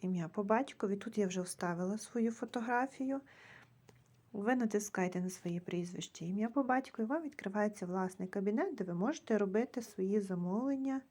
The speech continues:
і переглядати їх тут. Тобто претензії, структуру.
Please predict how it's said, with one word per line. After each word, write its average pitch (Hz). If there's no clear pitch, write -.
і 226
переглядати 196
їх 175
тут. -
Тобто -
претензії, 196
структуру. 202